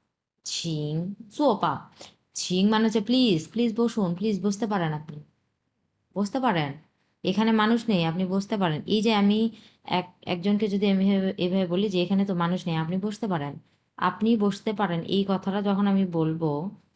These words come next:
তখন হচ্ছে লা-, লাস্টে অবশ্যই পা ইউজ হবে। হ্যাঁ, ছিং জুওপা, প্লিজ বসুন বা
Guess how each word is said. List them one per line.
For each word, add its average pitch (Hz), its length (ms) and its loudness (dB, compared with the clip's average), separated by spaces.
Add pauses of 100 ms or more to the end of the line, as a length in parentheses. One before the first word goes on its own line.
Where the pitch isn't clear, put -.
(800)
তখন 202 280 2
হচ্ছে 214 300 0 (120)
লা-, 170 340 0
লাস্টে 170 320 2
অবশ্যই 185 280 0
পা 180 180 0
ইউজ 156 260 0
হবে। 147 160 -6
হ্যাঁ, 190 340 -2
ছিং 160 420 -2
জুওপা, 214 460 0
প্লিজ 190 380 0
বসুন 170 520 -2 (460)
বা 175 160 2